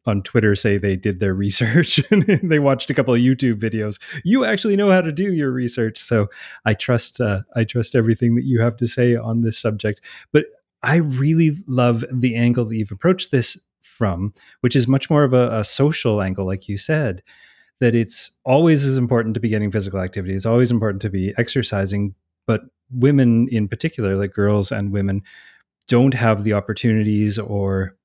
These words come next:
well, I won't put words into your mouth. It, it, it just, it's a really interesting angle to, to come at it from. And I know you have a,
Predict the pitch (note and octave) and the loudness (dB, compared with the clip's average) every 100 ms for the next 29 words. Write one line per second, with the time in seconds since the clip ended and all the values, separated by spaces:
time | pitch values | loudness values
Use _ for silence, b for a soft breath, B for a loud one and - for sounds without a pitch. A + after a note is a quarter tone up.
0 | _ C#3 A2+ G#2 A2+ A#2+ - _ C3 C3 | _ 0 2 4 2 0 -2 _ -8 -2
1 | C3 A2 A2+ G2 G#2 F#2+ G#2 G#2 A#2+ - | 0 2 2 2 -2 -2 -2 2 2 0
2 | A2+ A2 G#2+ A#2+ - - - A#2 A#2+ G#2+ | -2 -2 -2 -4 -4 -6 -2 0 0 -2
3 | - C3 A#2 A2+ A#2 C3 C3+ C#3 A2+ G#2 | 2 2 2 2 4 4 4 4 2 2
4 | G#2+ - G#2+ G#2 G#2+ G#2 G2+ G2 - G#2+ | -2 -2 -2 -2 -2 0 0 -2 -2 -2
5 | G2 A2 - - G#2+ G#2+ G2+ G2+ - G2 | -2 -4 -8 -4 0 0 0 -4 -4 -2
6 | F#2+ F#2+ B B B B A2 G#2+ A2 G#2+ | -2 -6 B B B B 2 4 4 4
7 | A2+ A2+ A2 G#2 G2 G2 F#2+ F#2+ - | 2 2 0 0 0 0 0 0 -4